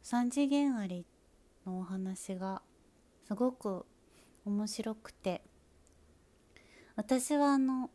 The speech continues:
宇宙兄弟というね、漫画の中でね、このお話を知ったんですけれども、まあ、どういうお話かと言いますと、えー、人はなぜ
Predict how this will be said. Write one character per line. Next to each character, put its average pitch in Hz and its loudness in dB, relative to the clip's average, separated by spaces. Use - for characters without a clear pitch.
宇 220 0
宙 320 -2
兄 359 -4
弟 226 0
と 190 -6
い 185 -2
う 180 -4
ね、 175 -4
漫 226 0
画 277 4
の 269 2
中 269 0
で 185 -6
ね、 170 -4
こ 180 -6
の 180 -2
お 185 -4
話 185 -6
を 175 -6
知 - -10
っ - -12
た 196 -2
ん 185 0
で 170 -4
す - -14
け 175 -6
れ 175 -4
ど 175 -8
も、 196 0
ま 220 -2
あ、 - 0
ど 254 4
う 269 6
い 233 4
う 196 2
お 190 -2
話 190 -4
か 202 -2
と 185 -8
言 175 -6
い 175 -6
ま 185 -4
す - -12
と、 247 0
え 180 0
ー、 - -6
人 262 0
は 247 2
な 247 4
ぜ 277 2